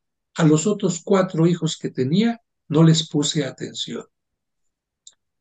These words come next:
A ver qué es lo que está pasando ahí. Afortunadamente asistió a las clases de tanatología, que le ayudaron a entender, señora,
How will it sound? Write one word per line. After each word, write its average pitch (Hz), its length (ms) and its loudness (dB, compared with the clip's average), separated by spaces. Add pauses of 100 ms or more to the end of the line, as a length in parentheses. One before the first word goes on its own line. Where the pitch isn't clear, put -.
(140)
A 147 140 2
ver 135 260 6
qué 143 120 0
es 139 120 -2
lo 143 100 0
que 135 100 -4
está 135 280 -2
pasando 127 500 -4
ahí. 226 300 0 (640)
Afortunadamente 214 880 4
asistió 175 680 0
a - 140 -8
las - 240 -6
clases 165 760 2 (140)
de 123 100 -6
tanatología, 120 920 -2 (800)
que 135 100 4
le 127 80 6
ayudaron 135 320 6
a 185 40 6
entender, 165 380 2
señora, 190 540 2